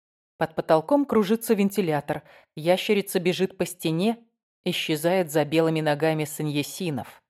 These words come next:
Я пытаюсь свернуться клубочком, но дыра у меня в животе отзывается болью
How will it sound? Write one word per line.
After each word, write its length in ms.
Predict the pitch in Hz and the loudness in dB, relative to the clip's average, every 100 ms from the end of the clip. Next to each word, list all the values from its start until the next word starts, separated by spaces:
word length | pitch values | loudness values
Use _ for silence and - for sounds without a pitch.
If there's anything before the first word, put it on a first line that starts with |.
| _ _ _ _ | _ _ _ _
Я 220 | 180 180 | 2 2
пытаюсь 400 | 180 185 185 180 | 2 2 2 2
свернуться 640 | - 175 180 185 185 - | -2 -2 0 2 0 -2
клубочком, 720 | 185 196 202 240 233 - 143 131 - _ _ 170 | -4 -2 2 0 0 -4 -6 -6 -16 _ _ -2
но 160 | 175 | 0
дыра 320 | 165 180 190 | 2 2 2
у 80 | 185 | 2
меня 340 | 175 175 175 170 | 2 2 2 0
в 60 | |
животе 500 | 160 165 160 - 233 | 0 2 2 2 2
отзывается 680 | 190 151 175 190 190 - 185 | 2 2 2 2 0 -2 -4
болью 580 | 170 226 170 131 135 | 0 2 2 2 0